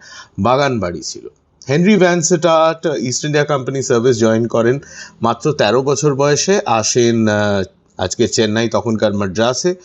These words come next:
to work in Fort Saint George। সেখান থেকে উন্নতি হতে হতে, আহ, এবার যখনকার কথা হচ্ছে, তখনও ইস্ট ইন্ডিয়া কোম্পানি গভর্নর জেনারেলের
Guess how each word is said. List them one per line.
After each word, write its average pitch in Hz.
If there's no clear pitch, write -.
to 175
work 175
in 170
Fort 156
Saint 123
George। -
সেখান 117
থেকে 143
উন্নতি 117
হতে 101
হতে, 110
আহ, 113
এবার 113
যখনকার 127
কথা 120
হচ্ছে, 113
তখনও 113
ইস্ট 110
ইন্ডিয়া 113
কোম্পানি 113
গভর্নর 127
জেনারেলের 151